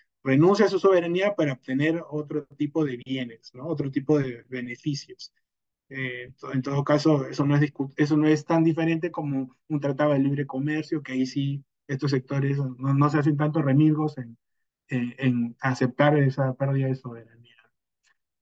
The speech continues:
Y entonces acá viene el argumento de fondo, que lo hemos encontrado, en, como les digo, en, en varios países de la región,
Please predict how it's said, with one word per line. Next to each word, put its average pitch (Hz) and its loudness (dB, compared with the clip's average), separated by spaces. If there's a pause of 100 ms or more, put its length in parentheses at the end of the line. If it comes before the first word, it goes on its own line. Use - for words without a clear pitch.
(140)
Y 240 10
entonces 277 8
acá 262 6
viene 262 8
el 262 8
argumento 165 6
de 170 4
fondo, 180 2 (920)
que 165 4
lo 156 6
hemos 165 0
encontrado, 151 0
en, 131 -6
como 131 -8
les 131 -4
digo, 139 0
en, 131 -4
en 127 -10
varios 139 -2
países 135 -4
de 151 2
la 143 2
región, 147 -6